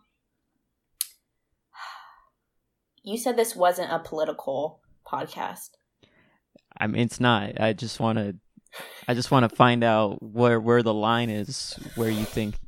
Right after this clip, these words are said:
Speaker 2: you know, people that did bad things are
Speaker 1: Murderers, is that what you're getting at?
Speaker 2: Yes,
Speaker 1: Murderers.
Speaker 2: murderers, yes.
Speaker 1: Yeah, okay, mur-, you know what? I think murderers can find love.
Speaker 2: Okay. These are the views
Speaker 1: I
Speaker 2: of
Speaker 1: don't
Speaker 2: my
Speaker 1: think
Speaker 2: sister, Adri Diaz, and not, not me,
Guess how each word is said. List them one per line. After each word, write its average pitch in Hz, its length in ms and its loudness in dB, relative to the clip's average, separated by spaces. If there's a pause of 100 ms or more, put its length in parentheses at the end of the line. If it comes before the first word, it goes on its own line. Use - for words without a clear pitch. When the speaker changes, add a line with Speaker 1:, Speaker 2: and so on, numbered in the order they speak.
(140)
Speaker 2:
you 113 140 -4
know, 98 360 -8 (840)
people 147 260 0
that 123 140 4
did 127 200 -2
bad 120 300 2
things 117 540 0
are 104 440 -2 (1300)
Speaker 1:
Murderers, 214 560 8
is 180 80 -2
that 180 160 6
what 185 100 4
you're 185 100 0
getting 175 200 2
at? 185 100 4
Speaker 2:
Yes, 113 180 6
Speaker 1:
Murderers. - 160 6 (380)
Speaker 2:
murderers, - 20 -4
yes. 101 400 -4 (540)
Speaker 1:
Yeah, 220 340 10
okay, 214 160 6
mur-, 214 220 4
you 262 120 2
know 294 100 8
what? 294 180 10
I 233 160 8
think 269 220 0
murderers 226 400 4
can 202 260 -4
find 175 220 0
love. 143 280 -4 (360)
Speaker 2:
Okay. 175 380 2 (680)
These 117 200 2
are 117 100 6
the 107 80 -2
views 110 280 4
Speaker 1:
I - 80 4
Speaker 2:
of 123 80 10
Speaker 1:
don't 117 60 0
Speaker 2:
my 113 120 4
Speaker 1:
think - 100 -4
Speaker 2:
sister, 156 340 -2
Adri 110 360 0
Diaz, 135 320 0
and 113 120 -2
not, 113 240 -4 (160)
not 110 260 -2
me, 107 260 -2